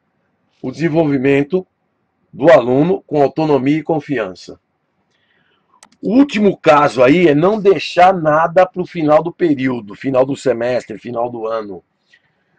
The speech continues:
Sempre você procurar fazer algo com que ele possa acompanhar a caminhada dele.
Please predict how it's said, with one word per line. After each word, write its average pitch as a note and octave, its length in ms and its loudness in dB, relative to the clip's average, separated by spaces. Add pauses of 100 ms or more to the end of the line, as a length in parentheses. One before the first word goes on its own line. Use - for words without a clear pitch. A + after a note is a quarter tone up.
(120)
Sempre F3+ 680 -2
você C#3+ 400 -2
procurar D#3 840 4 (880)
fazer C3 420 2
algo D3 480 2 (420)
com C#3+ 200 0
que C#3 140 -4
ele C#3 300 2
possa D3+ 580 4
acompanhar D3 800 0 (100)
a D#3+ 100 -2
caminhada D#3 720 0
dele. G#2+ 460 -12